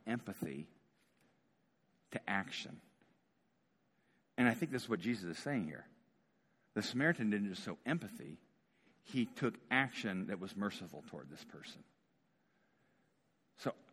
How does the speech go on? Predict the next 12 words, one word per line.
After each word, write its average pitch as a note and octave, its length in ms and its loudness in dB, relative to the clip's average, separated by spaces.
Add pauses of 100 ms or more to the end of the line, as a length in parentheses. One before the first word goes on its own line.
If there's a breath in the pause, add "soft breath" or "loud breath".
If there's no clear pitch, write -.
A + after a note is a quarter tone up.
(300)
I D3 100 12
don't F3 140 12
know D3 100 8
what C3+ 240 6
that B2 200 6
looks A#2 320 4
like A#2 300 6
for A2+ 160 4
you G#2 320 6
or G#2 180 4
for G2 200 2
me. G#2 400 4